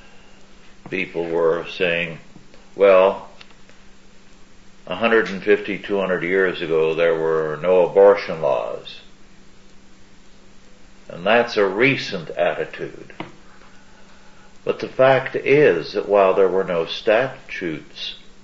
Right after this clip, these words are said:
on the subject, the common law governed, and the common law regarded it as murder. So technically they're right. The s-,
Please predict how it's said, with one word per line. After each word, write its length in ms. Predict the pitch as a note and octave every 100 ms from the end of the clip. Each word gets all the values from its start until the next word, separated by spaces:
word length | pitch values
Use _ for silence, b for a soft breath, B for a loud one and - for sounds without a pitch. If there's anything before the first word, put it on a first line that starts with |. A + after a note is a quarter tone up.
| - - -
on 180 | F2 D#2+
the 80 | D#2
subject, 640 | - D#2 - F#2 G2+ - b b b b -
the 100 | F#2+
common 720 | - - D3+ F#3 A2 G2 E2
law 500 | D#2+ E2+ G2+ A#2 -
governed, 640 | D3+ E3+ A#2+ - - - - - - - - - - - -
and 160 | A2+ A2+
the 120 | A2+
common 520 | - C3+ D3+ A2 E2+
law 480 | D#2 D#2+ G2 B2+ C3 - - - - - - - - -
regarded 640 | G2 G2+ G2+ E2 E2 D#2 F#2+
it 180 | G2+
as 360 | - A2+ B2+ - - -
murder. 560 | - F3+ E3+ E2+ - - - - - - B B B B B B -
So 480 | - G2+ G2 E2+ - - - - - - -
technically 680 | A#2+ A#2+ A#2 - B2+ C#3
they're 280 | B2 F#2+ E2+
right. 500 | D#2 E2+ F#2 A#2+ - - - - - - -
The 140 | F2+
s-, 200 | E2+ -